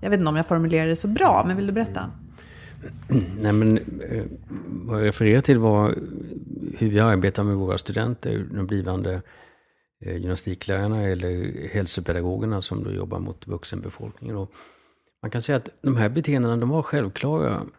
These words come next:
Speaker 2: fram tills andra världskrigets slut. Eh, och då kan vi väldigt tydligt se liksom hur förändringen börjar, och det är med bilen.
Speaker 1: Mm.
Speaker 2: Men, eh,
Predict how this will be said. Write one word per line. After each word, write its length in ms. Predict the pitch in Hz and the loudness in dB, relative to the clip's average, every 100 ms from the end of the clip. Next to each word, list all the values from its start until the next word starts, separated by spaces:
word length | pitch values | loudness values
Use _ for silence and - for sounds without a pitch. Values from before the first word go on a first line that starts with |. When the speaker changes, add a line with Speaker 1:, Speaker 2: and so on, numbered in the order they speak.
| _ | _
Speaker 2:
fram 300 | - 120 107 104 | -8 -4 -2 -4
tills 440 | - 104 104 - - | -6 -4 -4 -6 -4
andra 160 | 107 104 | -2 0
världskrigets 480 | 101 - 104 98 | 0 -2 -4 -2
slut. 460 | - 147 98 - - - _ _ | 0 0 0 -4 -16 -20 _ _
Eh, 140 | 107 104 - - _ _ _ - | -6 -6 -8 -16 _ _ _ -6
och 60 | 113 | -4
då 80 | |
kan 180 | 110 120 | 0 2
vi 60 | 117 | 4
väldigt 240 | 110 95 | 2 2
tydligt 420 | - 101 117 120 - | 2 2 2 -4 -10
se 360 | - - 98 | -6 -2 0
liksom 400 | 95 95 101 - - | 0 -2 -2 -2 -2
hur 360 | 98 98 - - - _ _ _ - - - | -2 -2 -4 -10 -20 _ _ _ -18 -16 -14
förändringen 640 | - 107 98 95 98 95 95 | 0 4 4 4 2 2 6
börjar, 460 | 101 95 110 143 | 6 6 6 6
och 120 | 92 | 6
det 140 | 95 135 | 6 6
är 40 | |
med 160 | 117 101 | 6 4
bilen. 540 | 90 - 127 127 104 - - _ - | 2 0 0 -4 -6 -14 -20 _ -14
Speaker 1:
Mm. 120 | 208 98 - - _ _ | -12 -10 -14 -20 _ _
Speaker 2:
Men, 380 | - 107 104 104 | 2 4 6 6
eh, 220 | 101 101 | 6 6